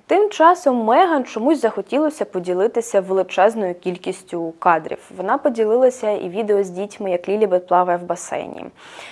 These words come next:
і як Арчі в зоопарку, і як вони танцюють з принцем Гаррі. Вона опублікувала прям серію різних відео, фото, показала моменти з повсякденного життя з дітям, з дітьми, з чоловіком, е, з її мамою.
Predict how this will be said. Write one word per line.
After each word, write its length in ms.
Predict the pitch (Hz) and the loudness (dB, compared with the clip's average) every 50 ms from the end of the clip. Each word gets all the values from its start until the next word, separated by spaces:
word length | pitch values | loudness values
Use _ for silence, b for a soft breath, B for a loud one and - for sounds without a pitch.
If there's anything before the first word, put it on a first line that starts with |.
| B | B
і 80 | - 220 | 0 2
як 200 | 226 226 226 226 | 2 2 4 4
Арчі 340 | - 196 202 202 - - 202 | 4 4 4 2 -2 -8 -8
в 40 | 190 | -2
зоопарку, 720 | 196 196 190 185 185 - 165 160 160 165 - - - 180 | 2 2 2 2 2 -2 -6 -6 -6 -8 -12 -10 -10 -4
і 60 | 180 | 0
як 320 | 185 190 220 226 - - | 0 0 0 0 -2 -6
вони 140 | 226 220 214 | -6 -4 -4
танцюють 580 | 214 214 202 196 - - 208 214 220 214 196 185 | -2 -4 -4 -4 -4 -2 0 2 2 2 0 -2
з 380 | 180 185 190 196 196 190 190 190 B B B B B _ | -2 0 2 4 4 4 2 -2 B B B B B _
принцем 420 | - 196 202 196 - - 190 190 | -2 -2 0 -2 -4 -6 -6 -6
Гаррі. 480 | 185 - 170 160 160 160 - - - - - - - | -6 -8 -8 -6 -6 -6 -6 -6 -8 -10 -12 -12 -12
Вона 300 | - 190 196 196 220 247 | -8 -6 -2 2 4 2
опублікувала 680 | 254 254 220 196 190 196 - - 196 202 208 226 214 | 2 2 -2 -6 -6 -6 -6 0 4 6 6 6 4
прям 220 | 214 - 190 185 180 | 2 0 -4 -6 -6
серію 520 | - - - 196 185 170 170 165 - - | -6 0 2 2 4 2 2 -2 -6 -8
різних 440 | 170 - 165 170 - 165 165 - - | -8 -8 -8 -8 -8 -10 -12 -12 -8
відео, 420 | 180 226 294 320 254 226 196 175 | -4 -4 -2 0 0 0 0 0
фото, 680 | 170 - - - 190 214 262 262 262 - 214 208 208 208 B B B B B B - | -2 -6 -6 -4 0 0 0 0 0 0 0 0 0 -2 B B B B B B -4
показала 540 | - 185 185 180 185 190 202 202 190 185 180 | -2 0 0 2 2 2 2 4 2 0 0
моменти 540 | 175 180 180 175 175 185 226 240 - 202 | -2 -4 -4 -2 0 0 0 0 -2 -6
з 60 | 180 - | -6 -6
повсякденного 680 | - 180 - - 190 185 185 185 170 165 160 160 160 | -6 -8 -4 -4 -2 0 2 2 0 0 -4 -10 -10
життя 400 | 165 160 156 - - 156 156 - - | -12 -12 -10 -6 -4 -4 -2 -4 -4
з 80 | 175 - | -6 -6
дітям, 540 | 175 285 392 415 - 311 285 277 262 247 - | -2 -2 -2 0 0 0 -2 -2 -4 -6 -10
з 80 | 196 180 | -12 -10
дітьми, 440 | 180 180 180 - 262 381 466 440 - | -10 -10 -8 -6 -4 -2 0 0 -2
з 100 | - - | -2 -6
чоловіком, 760 | - - - 156 160 196 277 359 359 - 269 - 247 247 233 - - - - - | -10 -10 -8 -8 -6 -4 -4 -4 -2 -2 -2 -2 -2 -6 -8 -10 -14 -14 -14 -12
е, 300 | - - - - - 175 | -12 -12 -12 -12 -12 -8
з 80 | - | -6
її 180 | 175 170 160 165 | -6 -4 -4 -4
мамою. 280 | 151 - 254 339 381 | -4 0 0 0 2